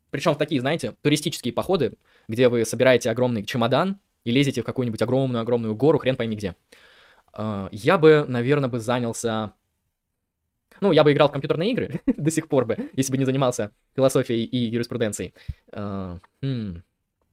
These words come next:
Наверное, я бы все же занялся каким-то жанром разговорной деятельности. Просто мне очень нравится говорить, и у меня в среднем получается это нормально. Поэтому, наверное, я бы, не знаю, пошел бы на радио, там, ведущим каким-нибудь, что-нибудь такое.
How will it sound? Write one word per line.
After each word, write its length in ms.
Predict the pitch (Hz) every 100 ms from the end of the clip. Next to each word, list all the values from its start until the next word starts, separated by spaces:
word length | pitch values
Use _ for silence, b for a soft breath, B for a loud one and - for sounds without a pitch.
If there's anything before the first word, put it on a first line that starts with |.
| _ _ _ _ _ _ _ _ _ _ _ _ _ _ _ _ - B
Наверное, 540 | 104 147 175 156 143 _
я 120 | 120
бы 60 | 123
все 160 | 131
же 80 | 120
занялся 540 | 113 127 110 - 95 - _ _
каким-то 300 | 117 120 110
жанром 480 | 131 127 107 98 -
разговорной 420 | 110 110 120 107
деятельности. 480 | 101 101 82 - - _ _
Просто 180 | 120 127
мне 80 |
очень 140 | 123 117
нравится 240 | 113 110
говорить, 360 | 120 170 262 _ _ _ -
и 340 | 113 104 90 _
у 60 |
меня 160 | 117 113
в 40 |
среднем 240 | - 127 101
получается 420 | 107 101 107 101
это 80 | 104
нормально. 400 | 110 170 185 95 b b b b _ _ _ _ _ _
Поэтому, 220 | 104 117
наверное, 280 | 123 160 117
я 80 | 113
бы, 300 | 107 87 -
не 60 | 113
знаю, 200 | 110 95
пошел 200 | - 131
бы 100 | 107
на 80 |
радио, 300 | 90 107 113
там, 140 | 95 90
ведущим 300 | 90 110 113
каким-нибудь, 420 | 92 98 82 85
что-нибудь 220 | - 98
такое. 260 | 101 -